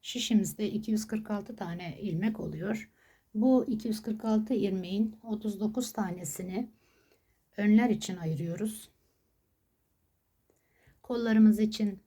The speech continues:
ellişer tane ilmek yeterli oluyor. Elli ilmek bir kol için, diğer taraf için de elli ilmek ayırıp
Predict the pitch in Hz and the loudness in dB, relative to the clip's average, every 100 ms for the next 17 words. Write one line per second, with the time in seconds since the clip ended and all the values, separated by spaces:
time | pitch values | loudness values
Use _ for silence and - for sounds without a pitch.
0 | _ _ _ _ _ _ 214 214 208 - | _ _ _ _ _ _ 2 2 2 0
1 | 214 214 180 170 170 175 175 170 190 185 | 0 -2 -6 -8 -8 -8 -10 -10 -10 -10
2 | 190 190 202 170 147 165 214 214 _ _ | -8 -6 -4 -4 -4 -4 -4 -8 _ _
3 | _ _ _ _ _ _ _ _ _ _ | _ _ _ _ _ _ _ _ _ _
4 | _ _ _ _ _ _ _ _ _ _ | _ _ _ _ _ _ _ _ _ _
5 | _ _ _ _ _ _ _ _ _ _ | _ _ _ _ _ _ _ _ _ _
6 | _ _ _ - 226 190 175 170 170 - | _ _ _ -4 0 0 -2 -4 -8 -10
7 | 185 - 196 208 214 214 214 214 - _ | -12 -12 -8 -6 -4 2 2 0 -8 _
8 | _ _ 220 196 190 - 180 - - 180 | _ _ -4 -4 -4 -8 -14 -12 -14 -12
9 | 170 - 202 180 185 180 170 - 220 202 | -10 -8 -8 -8 -8 -6 -8 -6 0 0
10 | 180 | 0